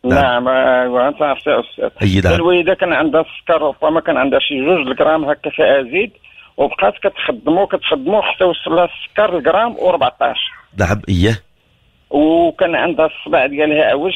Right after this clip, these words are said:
Speaker 2: السبابه اليمنى، وسبحان الله تسرحات.
Speaker 1: نعم، اييه.
Speaker 2: وانا كان وقع لي واحد المشكل، يعني كنت غادي انا والمراه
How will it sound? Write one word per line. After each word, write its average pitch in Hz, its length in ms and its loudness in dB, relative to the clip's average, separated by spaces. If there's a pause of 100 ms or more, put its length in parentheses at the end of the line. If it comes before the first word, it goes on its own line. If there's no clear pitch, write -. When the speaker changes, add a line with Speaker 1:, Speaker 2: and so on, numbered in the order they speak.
Speaker 2:
السبابه 143 420 0
اليمنى، 147 560 0
وسبحان 160 500 -2
الله 190 180 -2
تسرحات. 160 600 -2 (520)
Speaker 1:
نعم، 82 280 -2 (100)
اييه. 95 300 0 (400)
Speaker 2:
وانا 151 440 2
كان 196 200 -2
وقع 160 280 0
لي 160 100 0
واحد 156 260 0
المشكل، 156 600 0
يعني 135 320 0
كنت 156 260 -4
غادي 143 280 2
انا 143 100 0
والمراه 135 340 2